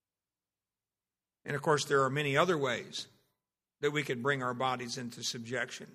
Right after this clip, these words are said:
that we could train ourselves to be fit runners for the race and to prepare ourselves to not only run the race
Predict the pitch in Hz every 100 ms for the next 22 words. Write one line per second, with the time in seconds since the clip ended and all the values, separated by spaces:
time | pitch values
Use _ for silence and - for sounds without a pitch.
0 | - _ _ _ _ _ - 147 151 151
1 | 143 160 139 - - 185 180 156 135 -
2 | 131 120 - 185 175 123 - - - -
3 | _ _ _ _ _ _ _ _ _ _
4 | _ _ _ _ _ _ _ _ _ _
5 | _ _ _ _ - 147 135 - - -
6 | 220 - 160 165 156 120 123 - 151 127
7 | 120 139 123 170 - - - _ _ _
8 | _ _ _ _ _ _ - 151 143 120
9 | 147 - 208 214 151 131 - 135 120 -
10 | - - _ _ _ _ _ _ _ _
11 | _ _ _ - 151 147 165 165 160 160
12 | 135 131 - 143 180 175 143 139 143 143
13 | - -